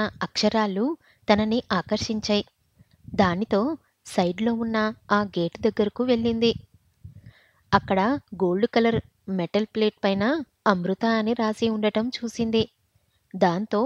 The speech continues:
ఇంకో సైడ్ ఉన్న గేట్ వైపు చూసింది. అక్కడ అబీర్ అని ఉంది. "అంటే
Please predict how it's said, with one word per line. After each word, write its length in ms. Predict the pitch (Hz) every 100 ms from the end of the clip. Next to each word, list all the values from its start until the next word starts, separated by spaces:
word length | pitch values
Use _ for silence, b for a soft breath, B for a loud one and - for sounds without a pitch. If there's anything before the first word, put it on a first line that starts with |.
| 302 - -
ఇంకో 260 | 196 175 214
సైడ్ 280 | - 226 226
ఉన్న 160 | 226 226
గేట్ 300 | 202 165 175
వైపు 260 | 220 208 -
చూసింది. 560 | - 240 220 233 220 214 _ _ _ _ _ _ _ -
అక్కడ 320 | - 190 180 226 302 - -
అబీర్ 320 | 180 160 208 240
అని 180 | 214 233
ఉంది. 300 | 220 214 214 _ _ _ _ _ _ _ _ _ _ _ - _ _ -
"అంటే 340 | 175 165